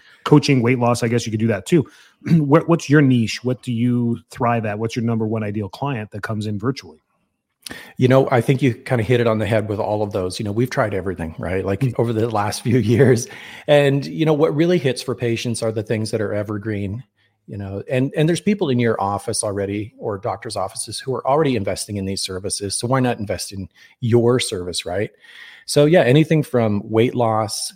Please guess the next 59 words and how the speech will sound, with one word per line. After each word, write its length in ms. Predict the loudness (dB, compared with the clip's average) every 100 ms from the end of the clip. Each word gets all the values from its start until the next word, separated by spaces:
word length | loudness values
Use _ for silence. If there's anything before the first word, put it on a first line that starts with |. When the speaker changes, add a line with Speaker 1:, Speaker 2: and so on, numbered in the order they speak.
| _ -10
Speaker 2:
to 340 | -6 -6 -4
autoimmune 520 | 0 2 2 2 0 -2
conditions, 500 | -4 -6 -6 -8 -6
gut 220 | -4 -4
health. 500 | -2 -2 -2 -8 -18 _ -20 -20 _ -10
Um, 320 | -8 -6 -2
a 40 | 0
lot 220 | 2 2
of 80 | 2
these 180 | 0
things 220 | 0 0 2
that, 140 | 0
you 120 | 0
know, 140 | -2 0
most 320 | 0 -2 -4
of 40 |
the 60 | -4
medics 400 | -2 -2 -4 -4
are 80 | -4
not 400 | -2 -2 -4 -6
trained 340 | -4 -2 -2
in, 220 | -2 -4
or 140 | -4 -4
they 160 | -6
just 260 | -6 -10 -8
probably 340 | -6 -6 -6
don't, 220 | -6 -8 -4
they 80 | -4
don't 160 | -2
have 80 | -4
the 80 | -6
proper 280 | -8 -6 -6
knowledge. 460 | -6 -4 -6 -8 _ -16 -16 -16 _ _ -4
And 140 | 0
people 200 | 2 2
are 60 | 0
looking 240 | 0 -2
for 180 | -4 -10
answers, 480 | -12 -16 -16 -16 -16 _
right? 320 | -14 -12 -14 -18 -12
So 160 | -6
you 120 | -2
might 160 | -2 -2
as 100 | 0
well 120 | -2
give 180 | 0 -2
them 320 | 0 -2 -2 -4
the 120 | -4
answers. 300 | -4 -4 -2
You, 100 | -2 -2
you're 180 | 2 2
doing 320 | 6 6 8
this 200 | 6 4
in 60 | 2
your 120 | 0
practice, 400 | 2 0 -2 -4
doc, 280 | -4 -4 -2
anyways. 480 | 0 0 0 -2
<laughs> 40 | -4